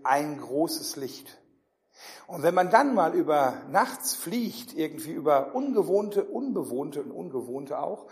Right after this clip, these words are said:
unbewohnte Gebiete, und du siehst bei einer großen Stadt, auf die du zufliegst, siehst du, noch bevor du sie sehen kannst,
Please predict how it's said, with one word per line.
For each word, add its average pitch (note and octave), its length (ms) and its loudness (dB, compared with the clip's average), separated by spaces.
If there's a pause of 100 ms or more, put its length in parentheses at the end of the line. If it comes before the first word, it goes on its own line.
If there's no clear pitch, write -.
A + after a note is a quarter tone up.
(240)
unbewohnte F3+ 720 -2
Gebiete, E3 600 -2 (540)
und - 360 -6 (160)
du C#3+ 240 -6
siehst G#3+ 480 -4 (100)
bei D3 140 2
einer D3 200 0
großen D3+ 380 -4
Stadt, - 240 -2
auf G#2+ 140 -6
die - 100 -12
du B2 100 -14
zufliegst, - 800 -10 (300)
siehst - 380 -6
du, F3+ 240 -8
noch E3+ 160 2
bevor C#4 480 -2
du A3 100 -8
sie G3+ 160 -6
sehen F3+ 320 2
kannst, C3+ 500 -8